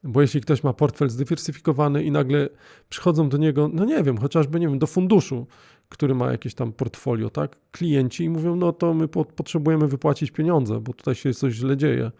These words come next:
Ulegają panice i, no i fundusz musi sprzedawać wszystko jak leci. Nawet prędzej będzie sprzedawał złoto i srebro niż te akcje, z których może odzyskać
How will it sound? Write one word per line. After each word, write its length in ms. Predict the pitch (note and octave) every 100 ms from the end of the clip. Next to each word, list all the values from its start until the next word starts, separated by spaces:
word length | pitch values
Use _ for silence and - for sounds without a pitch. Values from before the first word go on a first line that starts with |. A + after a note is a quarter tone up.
| -
Ulegają 360 | C3+ B2+ C3 B2+
panice 580 | C#3 A#2+ G2+ D3+ F#3
i, 300 | E3 F3+ C4+ - _
no 280 | F3 C#3+ D3+
i 60 |
fundusz 340 | - D#3 D#3 E3
musi 200 | D3 F#3
sprzedawać 400 | - F3+ F3+ E3
wszystko 260 | F#3 -
jak 120 | G3+
leci. 360 | A#3+ G#3 - A#2 _ -
Nawet 640 | D3 D3 D3 C#3+ C#3+ - _
prędzej 380 | - G3+ A3+ F#3+
będzie 220 | D3 C#3
sprzedawał 440 | C3+ - C#3 C3 C3
złoto 240 | C#3 C#3+
i 40 | C3+
srebro 300 | C#3+ C#3 D3
niż 160 | C#3+
te 120 | -
akcje, 400 | G3 G#3+ D3+ D3
z 80 | F3+
których 220 | - C#3+
może 260 | C3 C3+ C#3
odzyskać 540 | C3+ B2 B2 C#3 C3